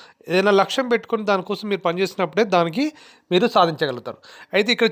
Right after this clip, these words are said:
చాలా మిస్టేక్ ఏంటంటే బిజినెస్లో నెట్వర్క్ మార్కెటింగ్‌లో అంత ఈజీగా సక్సెస్ రాదు, అంత తొందరగా సక్సెస్ రాదు. ఓకే ఫ్రెండ్స్, అయితే దాన్ని మధ్యలోనే చాలామంది వదిలేస్తూ ఉంటారు, ఎందుకంటే వాళ్ళకి సరైన లక్ష్యం లేకపోవడం ద్వారా. ఓకే,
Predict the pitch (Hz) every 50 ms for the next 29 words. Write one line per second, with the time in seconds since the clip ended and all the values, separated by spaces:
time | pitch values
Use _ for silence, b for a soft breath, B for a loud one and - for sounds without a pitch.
0 | - 202 214 233 247 226 220 - - - 202 - 208 196 190 180 233 240 190 175
1 | 190 175 202 247 233 - - 247 240 247 247 240 196 - - - 165 175 175 175
2 | 226 226 202 214 208 208 202 202 214 220 180 160 175 202 202 - 170 180 190 180
3 | 190 190 202 190 - - 165 - 196 190 170 175 175 175 185 185 165 170 165 -
4 | 165 156 160 165 170 165 - 165 147 - 165 143 - - - 151 120 101 101 _
5 | - - 160 180 175 156 139 107 104 B B B B B B B 202 208 202 233
6 | 196 220 214 208 202 196 196 196 185 240 247 247 240 247 233 - 208 185 196 202
7 | 202 202 196 180 170 170 185 185 180 - 196 170 151 147 135 135 143 165 190 202
8 | 208 196 196 196 208 190 180 175 - - - 165 156 170 175 175 180 226 277 269
9 | B B B B B - 151 160 165 - - - 262 262 - _ _ _ - -
10 | 151 156 170 175 170 185 175 - 165 147 143 135 139 131 123 123 113 107 107 -
11 | 170 170 180 180 214